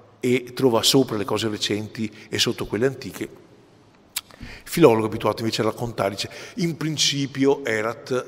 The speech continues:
eh, il capostipite della tribù, il capostipite dei codici, eh, de-, del de Natura Deorum,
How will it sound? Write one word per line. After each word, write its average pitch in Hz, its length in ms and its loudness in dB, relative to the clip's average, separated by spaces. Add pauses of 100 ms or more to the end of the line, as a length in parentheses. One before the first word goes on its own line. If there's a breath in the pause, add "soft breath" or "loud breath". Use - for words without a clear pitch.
(300)
eh, 113 260 -6
il 107 100 -10
capostipite - 640 -8
della 90 300 -4 (220 loud breath)
tribù, 107 360 -6
il 98 60 -10
capostipite 107 640 -8
dei 98 160 -6
codici, 101 520 0 (500 loud breath)
eh, 104 260 -2
de-, 101 180 -4
del 98 300 -8
de 110 220 -4
Natura 107 320 -6
Deorum, 107 460 0